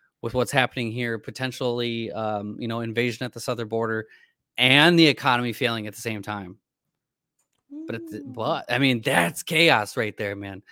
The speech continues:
Speaker 1: That's chaos. Um, we've said if you live in the cities, be vigilant, especially because that's where they like to migrate the most, these sleeper cells and stuff like that.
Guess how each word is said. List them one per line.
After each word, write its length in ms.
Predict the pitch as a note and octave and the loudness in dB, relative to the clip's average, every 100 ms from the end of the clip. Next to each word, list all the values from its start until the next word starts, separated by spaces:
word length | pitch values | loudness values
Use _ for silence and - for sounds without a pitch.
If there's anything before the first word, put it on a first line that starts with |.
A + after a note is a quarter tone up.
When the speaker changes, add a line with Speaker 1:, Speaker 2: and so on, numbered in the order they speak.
| _ - | _ -4
Speaker 1:
That's 220 | C3+ C#3 | -2 -2
chaos. 580 | - C#3+ C3 C3 B2 - _ _ _ _ | -2 -2 0 -2 -4 -14 _ _ _ _
Um, 480 | A2 A2 A2 A2 - | -6 -4 -6 -8 -12
we've 260 | C3+ B2 G#2+ | -10 -10 -10
said 300 | - B2 A2+ - | -8 -8 -10 -16
if 200 | B2+ - | -16 -10
you 80 | A2+ | -4
live 160 | A#2 | -4
in 80 | A#2+ | -4
the 80 | A#2 | -8
cities, 400 | - A#2 A2 G#2 | -6 -6 -8 -10
be 220 | - A2+ | -12 -10
vigilant, 500 | G#2 A2 A2+ G#2+ G#2 _ | -6 -6 -6 -6 -8 _
especially 580 | A#2+ - A#2+ G#2+ A2+ A2 | -18 -10 -8 -8 -6 -6
because 400 | G#2+ G2+ G#2 G2 | -8 -8 -8 -8
that's 300 | G#2+ G2+ - | -8 -8 -8
where 80 | A2+ | -8
they 100 | G#2+ | -6
like 180 | G#2 - | -6 -8
to 80 | G2+ | -8
migrate 480 | G2+ G#2 G#2+ G2+ - _ _ | -6 -4 -4 -6 -8 _ _
the 80 | G2 | -10
most, 380 | G#2+ A2+ G#2+ - | -6 -4 -6 -8
these 140 | G#2+ | -12
sleeper 280 | - A#2 A2+ | -8 -10 -10
cells 320 | - A2 G#2 | -8 -8 -8
and 100 | G2 | -10
stuff 200 | - G#2 | -12 -10
like 140 | G#2 - | -10 -8
that. 160 | G#2+ | -10